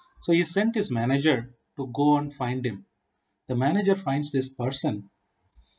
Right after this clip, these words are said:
Then he immediately tells, as soon as he identifies this, uh, son, he says, "Y-, your father asked to bring you back."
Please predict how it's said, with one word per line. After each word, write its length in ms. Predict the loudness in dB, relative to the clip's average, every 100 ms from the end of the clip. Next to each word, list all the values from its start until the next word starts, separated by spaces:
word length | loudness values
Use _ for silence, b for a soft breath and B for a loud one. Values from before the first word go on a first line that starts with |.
| _ _
Then 220 | 6 6 6
he 200 | 4 4
immediately 600 | 2 2 0 0 -2 -2 _
tells, 400 | 0 2 0 -6
as 200 | -8 -6
soon 140 | -2
as 200 | -2 -2
he 220 | -2 0 0
identifies 640 | 2 2 2 4 2 2
this, 400 | -2 -2 -2 -4
uh, 220 | -2 -2
son, 560 | -2 2 2 0 -4 -8 _ -2
he 80 | 0
says, 320 | 2 0 0
"Y-, 120 | 0 4 4
your 120 | 4
father 340 | 4 2 4
asked 260 | 2 0 -2
to 60 | -4
bring 260 | -2 0
you 140 | 2 0
back." 360 | -2 -6 -10